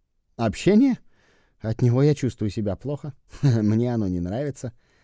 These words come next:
Оно слишком болезненно, чтобы говорить. Оно слишком ужасно, чтобы задумываться об этом. Я должен воздвигнуть барьеры вот здесь и посадить секретарей вот сюда,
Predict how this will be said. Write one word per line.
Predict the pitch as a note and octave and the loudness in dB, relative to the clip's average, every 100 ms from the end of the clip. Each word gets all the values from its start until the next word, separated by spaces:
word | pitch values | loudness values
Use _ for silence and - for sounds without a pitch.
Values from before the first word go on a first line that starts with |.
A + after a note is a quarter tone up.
| - | -4
Оно | G#2 A2+ | 0 2
слишком | G#2+ B2+ G#2+ G#2 | 2 0 0 0
болезненно, | F#2+ G#2 C3 F3 D#3+ E3+ E3+ | 4 4 6 4 4 2 0
чтобы | - - F2+ | -2 -4 -4
говорить. | E2+ F2+ F#2+ D3 - - _ _ _ _ | -4 -2 2 2 0 -10 _ _ _ _
Оно | A#2 B2+ A2+ | 2 2 2
слишком | B2+ A#2+ - G2 | 2 0 0 -2
ужасно, | F#2+ E2+ B2 E3+ F3 C#3+ | -2 2 2 2 0 -4
чтобы | - G#2 G2 | -2 -4 -2
задумываться | F#2+ A2 F#3 G#3 D3+ - F#2+ | -2 2 2 2 0 -4 -6
об | D#2+ | -6
этом. | D2 - _ _ _ _ _ _ _ _ - | -12 -18 _ _ _ _ _ _ _ _ -2
Я | B2 C#3 | 2 4
должен | C#3+ B2 B2 | 4 4 2
воздвигнуть | A#2 A2+ G#2+ A#2+ G#2 F#2 | 2 0 0 0 0 -2
барьеры | G2+ G2+ A#2+ G3+ F#3+ | -2 0 2 2 2
вот | D3 | 0
здесь | G2+ F#2+ F#2 - _ _ | -2 -6 -8 -10 _ _
и | A2 | -6
посадить | A2+ B2 A#2+ A#2+ G#2+ | -4 -2 0 0 0
секретарей | A2 G#2 G2+ G#2 C#3 | -4 -4 -2 0 0
вот | F#3+ E3+ | 0 -2
сюда, | - G2+ C#2+ | -4 -8 -8